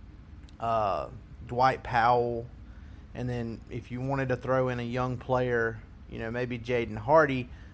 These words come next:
Uh, I don't know how attached the Mavs are to him. I know the fan base is really excited about his potential. I am as well. But, you know, if it, if it kept you from, you know, trading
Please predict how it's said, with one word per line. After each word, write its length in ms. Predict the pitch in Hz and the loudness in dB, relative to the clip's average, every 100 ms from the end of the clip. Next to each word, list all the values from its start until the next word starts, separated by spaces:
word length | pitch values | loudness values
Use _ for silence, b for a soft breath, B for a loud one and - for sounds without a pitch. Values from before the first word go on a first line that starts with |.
| B | B
Uh, 280 | - 120 120 | -4 0 0
I 40 | |
don't 160 | 123 113 | 0 -2
know 140 | 127 | -4
how 240 | 120 123 117 | 0 4 4
attached 480 | 117 135 127 95 - | 2 0 0 -2 -6
the 60 | |
Mavs 340 | 117 120 120 113 | -4 -2 0 2
are 220 | 127 123 | 4 4
to 80 | 123 | 2
him. 320 | 123 123 120 | -4 -4 -2
I 80 | 113 | -2
know 120 | 117 | -2
the 80 | 98 | -4
fan 340 | 127 127 123 | -4 -4 0
base 300 | 120 120 110 | 0 0 -2
is 80 | 113 | -6
really 280 | 117 117 101 | -2 -2 -2
excited 460 | - 120 117 113 | -2 2 2 2
about 200 | 110 101 | 0 -2
his 180 | 120 120 | -2 -6
potential. 560 | 120 - 120 117 117 113 | -8 -6 -6 -4 0 2
I 200 | 113 117 | 2 2
am 200 | 110 104 | -4 -8
as 120 | 104 | -4
well. 420 | 123 131 123 120 B B B B B 127 | 0 2 2 0 B B B B B -2
But, 340 | 123 117 - | 2 2 0
you 120 | 123 | -6
know, 360 | 123 110 107 101 | -2 -2 -4 -6
if 220 | 117 120 123 | -8 -6 -4
it, 180 | 120 - - | -4 -6 -10
if 180 | 117 107 | -8 -8
it 140 | - | -6
kept 320 | - 151 147 | 0 0 0
you 160 | 135 123 | -4 -4
from, 460 | - 120 113 107 101 123 | -4 -4 -4 -8 -12 -10
you 100 | 120 | -8
know, 120 | 90 | -8
trading 480 | 107 143 127 95 | -4 0 0 0